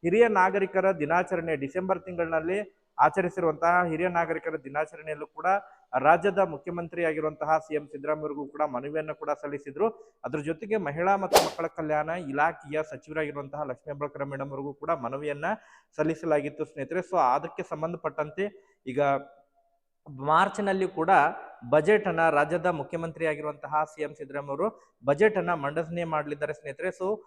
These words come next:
ಈ ಬಾರಿಯ ಬಜೆಟ್ ಗಾತ್ರ ಕೂಡ ಹೆಚ್ಚಾಗಲಿದೆ ಎಂಬುದರ ಬಗ್ಗೆ ಸಮೀಕ್ಷೆಯಲ್ಲೂ ಕೂಡ ವರದಿಯಾಗಿದೆ ಸ್ನೇಹಿತರೆ. ಈ ಒಟ್ಟಾರೆಯಾಗಿ ಏನು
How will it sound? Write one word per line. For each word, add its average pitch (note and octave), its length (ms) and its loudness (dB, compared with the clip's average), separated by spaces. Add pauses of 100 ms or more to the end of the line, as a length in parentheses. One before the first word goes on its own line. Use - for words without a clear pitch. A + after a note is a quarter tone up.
(220)
ಈ F3+ 100 -4
ಬಾರಿಯ F#3 420 6
ಬಜೆಟ್ D3+ 400 0
ಗಾತ್ರ D#3 380 2
ಕೂಡ E3 200 -2
ಹೆಚ್ಚಾಗಲಿದೆ D#3+ 680 -2
ಎಂಬುದರ D#3 300 -4
ಬಗ್ಗೆ C#3+ 300 -8
ಸಮೀಕ್ಷೆಯಲ್ಲೂ D#3 600 -8
ಕೂಡ D#3 140 -4
ವರದಿಯಾಗಿದೆ C#3+ 600 0
ಸ್ನೇಹಿತರೆ. D#3 760 -10
ಈ C#3 380 -2 (140)
ಒಟ್ಟಾರೆಯಾಗಿ F3+ 680 4
ಏನು C3 760 0